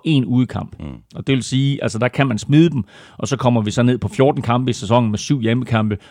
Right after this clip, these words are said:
Speaker 1: og syv udekampe, uden at det kommer til at gå ud over divisionsopgørene og de her vigtige tiebreakers for at nå, øh, slutspillet.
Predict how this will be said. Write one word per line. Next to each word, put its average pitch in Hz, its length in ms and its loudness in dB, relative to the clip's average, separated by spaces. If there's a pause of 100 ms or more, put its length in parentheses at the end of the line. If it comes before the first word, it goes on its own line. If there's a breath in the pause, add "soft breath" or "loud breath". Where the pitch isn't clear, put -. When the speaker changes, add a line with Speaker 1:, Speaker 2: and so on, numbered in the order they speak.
Speaker 1:
og 117 100 -6
syv 147 280 0
udekampe, 113 520 2 (360 loud breath)
uden 170 300 6
at 139 120 -6
det 123 100 -4
kommer 117 200 -4
til 156 280 -2
at 117 80 0
gå 120 120 2
ud 160 200 2
over 120 240 2
divisionsopgørene 117 1040 0
og 107 120 -2
de 123 80 -2
her 120 180 2
vigtige 107 400 -2
tiebreakers 113 640 -2
for 117 140 0
at 110 60 2
nå, 113 300 0
øh, 107 220 -2
slutspillet. - 480 -6